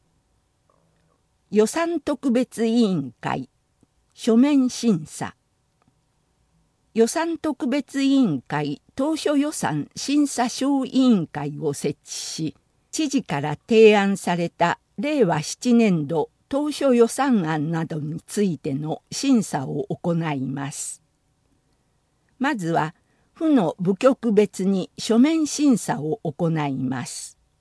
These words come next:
予算特別委員会、総括質疑。書面審査の内容を踏まえ、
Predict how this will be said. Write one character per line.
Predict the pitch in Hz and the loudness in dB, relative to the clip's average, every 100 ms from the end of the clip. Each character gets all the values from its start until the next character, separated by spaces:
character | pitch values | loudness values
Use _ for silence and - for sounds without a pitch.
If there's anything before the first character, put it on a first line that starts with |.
| _ _ _ _ _ _ _ _ _ _ _ _ _ _ _ _ _ _ _ _ _ _ _ _ _ | _ _ _ _ _ _ _ _ _ _ _ _ _ _ _ _ _ _ _ _ _ _ _ _ _
予 | 233 | 2
算 | 226 311 311 285 | 2 -2 -2 -4
特 | - 240 - 247 | -2 -4 -2 -2
別 | 285 - 233 254 | -4 -4 -4 0
委 | 247 226 | 2 0
員 | 170 139 - | 0 -6 -8
会、 | 123 120 110 _ _ _ _ _ | -10 -10 -12 _ _ _ _ _
総 | - - 302 | -10 -6 -6
括 | 302 277 247 214 | -6 -6 -6 -6
質 | 226 - - 151 | -8 -12 -12 -10
疑。 | 143 151 - _ _ _ _ _ _ _ _ _ _ _ _ _ _ | -8 -12 -14 _ _ _ _ _ _ _ _ _ _ _ _ _ _
書 | - 254 | -4 2
面 | 269 320 320 302 | 4 2 -2 -4
審 | 285 302 240 | 0 2 2
査 | - | -2
の | 139 143 | -4 -4
内 | 160 208 220 | 0 0 2
容 | 214 208 190 185 | 4 6 4 2
を | 180 | 0
踏 | 170 | -2
ま | 170 175 | -2 -2
え、 | 151 | -6